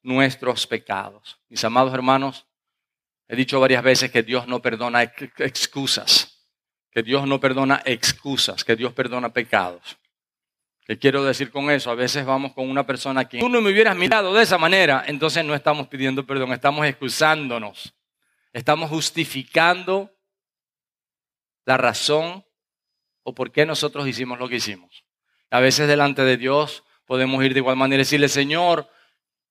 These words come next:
yo te pido perdón porque hice esto. Señor, pero si tú no me hubieras hecho tan débil", entonces a la final estoy reconociendo que Dios es el responsable. Cuando venimos delante de Dios y le pedimos perdón,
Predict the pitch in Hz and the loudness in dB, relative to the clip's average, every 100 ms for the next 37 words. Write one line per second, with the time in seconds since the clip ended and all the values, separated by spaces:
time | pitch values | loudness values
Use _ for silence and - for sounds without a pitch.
0 | _ - 127 160 156 160 160 156 139 151 | _ -10 -4 -2 0 0 2 2 2 2
1 | 151 127 117 _ _ _ _ _ _ - | 2 0 -6 _ _ _ _ _ _ -6
2 | 120 - 120 117 - _ 143 131 151 147 | -6 0 2 2 -2 _ -4 2 2 4
3 | 139 110 - 113 _ _ _ _ - 143 | 2 0 -6 -14 _ _ _ _ -4 0
4 | 147 156 151 143 139 165 185 185 175 170 | 2 2 2 0 -2 -4 -2 2 6 6
5 | 160 156 165 151 143 131 120 110 95 _ | 4 0 0 0 4 4 2 -4 -10 _
6 | _ _ _ 127 113 139 135 131 127 135 | _ _ _ -12 -2 2 2 2 2 2
7 | 127 123 131 131 127 113 127 131 120 113 | 2 -2 -2 -2 -4 -4 -2 -2 -4 -4
8 | 113 113 110 107 107 104 107 - - _ | -4 -4 -4 -6 -8 -4 -4 -6 -16 _
9 | _ _ _ _ _ _ 120 117 117 110 | _ _ _ _ _ _ -6 -2 -2 2
10 | 127 147 139 135 127 127 131 127 120 117 | 2 4 4 4 4 2 2 -2 0 -2
11 | 131 123 120 127 127 | -2 -2 -4 -4 -6